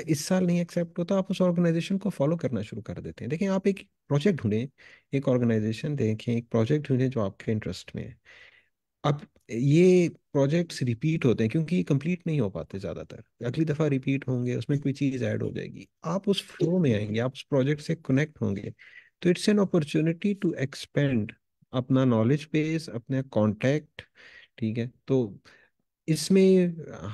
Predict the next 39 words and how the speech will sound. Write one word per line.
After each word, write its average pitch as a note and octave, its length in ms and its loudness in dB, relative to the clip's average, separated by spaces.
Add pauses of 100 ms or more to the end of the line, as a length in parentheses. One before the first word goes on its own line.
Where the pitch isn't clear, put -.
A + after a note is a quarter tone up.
(120)
अगर C3 320 2
हम E3 180 6
ये D3+ 200 4
कहें D3 360 2
कि C#3+ 180 0
इसका A#2 400 -2
जो C#3 220 0 (380)
सक्सेस C#3+ 560 0
क्राइटेरिया B2 560 4
है B2+ 120 2
वो A#2+ 100 0
ये A#2 120 0
है C3 140 -2
कि B2 100 -10
आपका G2+ 280 -8
प्रपोजल A#2 440 -2
एक्सेप्ट B2+ 380 0
हो C3 80 4
जाए, C3 140 4
तो B2+ 120 -4
मैं A#2 300 2
कहूँगा A2+ 320 0
उसके G#2+ 240 -2
चांसेस F#2 440 -8
थोड़े F#2 120 -4
से - 140 -8
कम E2+ 180 -6
हैं, E2+ 140 -14 (800)
ठीक A2 160 -4
है। B2 60 2
लेकिन C3+ 260 2
हम C#3 180 4
अगर D#3 140 2
इसका D3+ 240 -2
सक्सेस D3 400 -4
क्राइटेरिया C#3 500 0
ये B2+ 220 2
लिखें A#2+ 520 -6
कि A2 280 -10